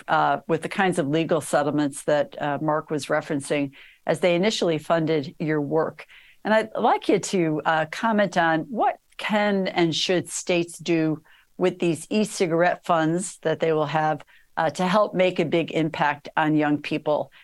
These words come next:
uh, certainly, uh, to try and keep them from starting and also to help people stop. We, uh, have a lot of, uh, instances in the past of the settlement money going to things that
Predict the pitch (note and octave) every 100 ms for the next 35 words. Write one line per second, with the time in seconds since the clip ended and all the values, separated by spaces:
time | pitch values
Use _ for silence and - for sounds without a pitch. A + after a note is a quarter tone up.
0 | - D3 C#3+ - - G#3+ G3 E3+ D#3+ D3+
1 | C#3 D#3+ D3 C#3+ - _ - - C3+ -
2 | E3+ D#3 C#3 - - D#3+ C3+ D3+ C#3 -
3 | - A3 D#3 C#3 D3 D3 C#3 - C#3+ -
4 | D3 D#3+ D#3 E3 D#3+ F3 E3+ D#3 - D#3+
5 | - - - - - G3 G#3+ G#3 G3+ -
6 | F3 E3+ F3+ E3+ E3 D#3+ F#3 F#3 F3 D#3+
7 | F3+ E3+ E3 - F3 F3 F#3 F3 F3 E3+
8 | D#3+ - F3+ E3 D3+ - F3 G#3 - E3+
9 | C#3 - F3+ E3 E3 D#3+ D#3+ D#3+ D#3 D#3+
10 | E3 D#3+ D#3+ F3 D#3+ D#3 E3 D#3+